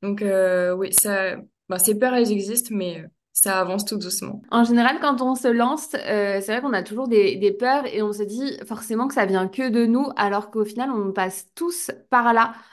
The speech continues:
Speaker 2: euh,
Speaker 1: Mhm.
Speaker 2: tous par le syndrome de l'imposteur, notamment quand on sort des études ou quand on se lance tôt, ou même des personnes qui, j'ai même vu une personne qui avait eu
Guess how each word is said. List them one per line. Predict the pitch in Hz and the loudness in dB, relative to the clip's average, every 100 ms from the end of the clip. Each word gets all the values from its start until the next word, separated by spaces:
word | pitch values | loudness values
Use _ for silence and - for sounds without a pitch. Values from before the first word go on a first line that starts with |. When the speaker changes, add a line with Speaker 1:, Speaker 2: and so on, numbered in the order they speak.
| - - | -8 0
Speaker 2:
euh, | 208 202 196 | 2 2 0
Speaker 1:
Mhm. | |
Speaker 2:
tous | 190 180 | 0 0
par | 175 233 | 2 2
le | 220 | 2
syndrome | 240 226 233 | 2 -2 0
de | 240 | 0
l'imposteur, | 220 220 240 240 247 240 247 240 - | 0 0 -2 -2 -2 0 -2 -4 -8
notamment | 220 226 233 240 | -6 -4 -4 -4
quand | 240 220 214 | -4 -6 -6
on | |
sort | 214 240 | -4 -2
des | 233 233 233 | 0 -2 -2
études | 233 277 | -6 -8
ou | 254 | -8
quand | 220 208 208 | -2 -2 0
on | 214 | 0
se | 208 233 | 0 2
lance | 208 208 - - - | 2 0 -6 -12 -4
tôt, | 339 508 - - - | -2 -2 -8 -16 0
ou | 247 | 4
même | 392 330 | 4 2
des | 214 233 | 0 2
personnes | 262 262 320 | 2 2 -2
qui, | 302 247 - 202 208 | 0 -4 -4 -4 -2
j'ai | 190 | 0
même | 226 277 | 0 2
vu | 302 | 0
une | 262 | 0
personne | 233 233 285 | -2 -4 -6
qui | 302 269 | -6 -2
avait | 226 208 208 220 | 2 6 6 6
eu | 214 196 | 2 -2